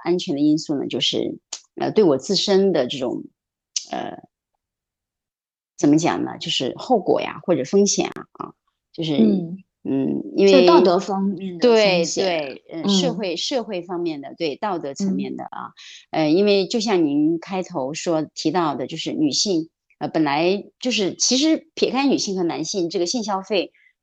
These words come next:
Speaker 1: 本来就是一个负面的，社会上对它是一个负面的评价。
Speaker 2: 是。
Speaker 1: 呃，所以，啊，所以我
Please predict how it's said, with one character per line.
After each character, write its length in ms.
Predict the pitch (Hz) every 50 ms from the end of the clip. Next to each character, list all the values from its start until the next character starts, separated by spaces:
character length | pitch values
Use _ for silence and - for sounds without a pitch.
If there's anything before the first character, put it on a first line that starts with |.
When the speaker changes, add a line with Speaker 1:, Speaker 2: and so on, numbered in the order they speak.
| _ -
Speaker 1:
本 100 | - 139
来 160 | 135 131 165
就 140 | 160 247 220
是 80 | - - - 175
一 140 | 160 160 156
个 320 | 170 160 151 - - - _
负 200 | - - - 254
面 220 | 220 202 180 156 143
的， 100 | 143 -
社 220 | - - 254 220
会 80 | 202 175
上 160 | 165 185 160
对 140 | 160 175 165
它 120 | 170 160
是 140 | 160 - 180
一 40 | 156
个 60 | 160
负 140 | - - 202 175
面 120 | 156 127
的 60 | 147
评 160 | - - - - 135
价。 180 | - 139 113 - _ _ _ _ _ _ _
Speaker 2:
是。 320 | - - - - - - -
Speaker 1:
呃， 140 | 147 143 -
所 180 | - - 208
以， 140 | 208 208 175
啊， 320 | - 170 165 147 131 -
所 160 | 170 - - 185
以 140 | 185 175
我 300 | 156 147 - - - -